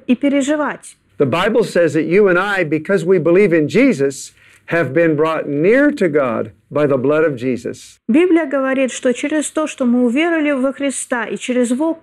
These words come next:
Speaker 1: кровь, мы стали близкими к Богу.
Speaker 2: God is close to you, He's with you, and Christ lives in you.
Speaker 1: Бог близок к тебе, Он рядом с тобой, и Христос живёт в тебе.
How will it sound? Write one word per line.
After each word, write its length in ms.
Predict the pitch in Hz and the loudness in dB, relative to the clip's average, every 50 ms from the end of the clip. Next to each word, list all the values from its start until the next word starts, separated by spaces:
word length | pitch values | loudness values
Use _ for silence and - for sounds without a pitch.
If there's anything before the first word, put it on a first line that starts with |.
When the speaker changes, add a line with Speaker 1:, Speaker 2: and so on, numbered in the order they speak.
| _ | _
Speaker 1:
кровь, 300 | - - 277 277 254 214 - - - 269 - | -2 0 0 0 0 -2 -4 -10 -20 -10 -2
мы 120 | - 233 262 | 0 0 0
стали 420 | - - - 294 302 294 262 254 | 0 0 -4 -4 -2 0 0 0
близкими 760 | 214 185 185 226 233 247 302 339 349 339 - - 277 247 240 | 0 0 0 0 2 4 4 4 2 2 0 2 2 4 4
к 140 | 233 214 214 | 2 0 -2
Богу. 500 | - 285 302 269 214 175 175 175 170 165 160 _ _ _ _ _ - | -2 0 2 2 0 0 -2 -6 -8 -8 -14 _ _ _ _ _ 0
Speaker 2:
God 220 | 143 160 175 180 | 2 2 4 4
is 140 | 165 156 156 | 2 2 0
close 440 | - - - - 214 254 294 285 285 | -2 -6 0 2 2 2 2 0 -2
to 140 | - - 233 | -2 0 0
you, 280 | 190 147 135 123 113 113 | 2 2 2 0 -2 -2
He's 280 | 110 - 170 170 - | -2 0 0 0 0
with 320 | 143 139 180 233 196 285 - | 2 2 2 2 2 2 2
you, 380 | 233 202 160 131 117 113 - _ - | 2 2 4 2 0 -2 -6 _ -6
and 220 | - 143 151 147 | -2 -2 -2 -2
Christ 480 | 147 - 202 208 208 202 202 - - - _ _ | -2 -2 -2 0 0 0 -2 -4 -16 -20 _ _
lives 300 | - 156 175 165 135 120 | 0 2 2 2 2 2
in 180 | 160 180 180 170 | 2 2 2 2
you. 260 | 139 123 110 - - - _ _ _ _ - | 0 -2 -2 -4 -8 -12 _ _ _ _ 0
Speaker 1:
Бог 320 | 214 208 285 320 311 - | 2 2 2 2 0 -4
близок 520 | 240 202 254 277 311 330 311 - 302 269 - | -4 -2 0 2 2 2 2 0 -2 -4 -4
к 80 | - | -8
тебе, 400 | - - 247 220 190 202 185 180 - | -6 -4 -2 0 2 2 0 0 0
Он 180 | - 247 262 277 | 0 2 2 2
рядом 380 | 277 302 311 311 277 277 247 | 2 0 0 0 0 0 0
с 100 | 233 - | -2 -2
тобой, 360 | - - 220 196 202 196 - - | -4 -6 -6 -2 -2 -4 -2 0
и 80 | - | -2
Христос 540 | 240 - 269 294 277 - - 349 349 339 - | -2 0 0 -2 -2 -2 -2 -4 -4 -4 -4
живёт 320 | - 262 254 269 277 254 - | -2 -2 0 0 -2 -2 -4
в 60 | - | -8
тебе. 400 | - - 190 - 143 127 - | -6 -6 -6 -6 -6 -10 -10